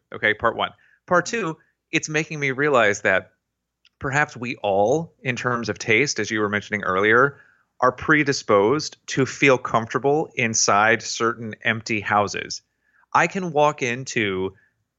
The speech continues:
an emotions that defeat him house and feel pretty much at home, even if they don't have anything in there. So I, it really is making, this metaphor has become quite tortured, perhaps. But what you were talking about is making me realize, like,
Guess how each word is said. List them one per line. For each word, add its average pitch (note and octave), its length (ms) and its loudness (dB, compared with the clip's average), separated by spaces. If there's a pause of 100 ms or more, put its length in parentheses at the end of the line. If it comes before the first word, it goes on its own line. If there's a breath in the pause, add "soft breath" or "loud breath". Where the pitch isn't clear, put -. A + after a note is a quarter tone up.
(120)
an A2 340 4 (160)
emotions B2 500 0
that A2+ 180 2
defeat A2 420 -10
him G2+ 260 -2
house G2 600 0
and A#2 180 -8
feel C#3 320 0
pretty - 480 -4
much C3+ 240 0
at - 100 -4
home, A2+ 500 -2 (600)
even B2 280 0
if A2+ 100 0
they A#2 140 4
don't A2+ 160 4
have G#2+ 160 2
anything G#2 340 -2
in G#2+ 140 0
there. E2+ 320 -4 (320 soft breath)
So C#3+ 240 4
I, C3+ 300 2 (180)
it F3 420 -6
really D#3+ 360 4
is C3+ 100 2
making, C#3 280 0
this C#3 260 -2
metaphor C3 480 2
has G#2 100 -8
become G#2+ 320 -6
quite B2 460 0
tortured, G#2+ 420 -2
perhaps. F#2 380 -2
But - 180 -2
what C3+ 200 -2
you B2+ 180 -8
were B2 180 -4
talking C#3 320 0
about A#2 220 6
is G#2 100 -4
making A2+ 240 -8
me A2+ 120 -6
realize, C#3 420 2
like, A2 200 -2